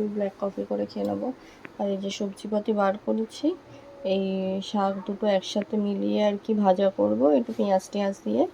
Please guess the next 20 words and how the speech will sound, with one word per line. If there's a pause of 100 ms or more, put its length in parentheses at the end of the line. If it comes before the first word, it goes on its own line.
(540)
আর (160)
পটল
আলু (100)
দিয়ে (160)
মাছের
ঝোল
করবো। (100)
মাছ (120)
এই
যে
বার
করে
রেখেছি, (120)
ডিম (120)
সিদ্ধ (140)
হয়ে
গেছে। (1160)
তো (180)
এবার
মেয়েকে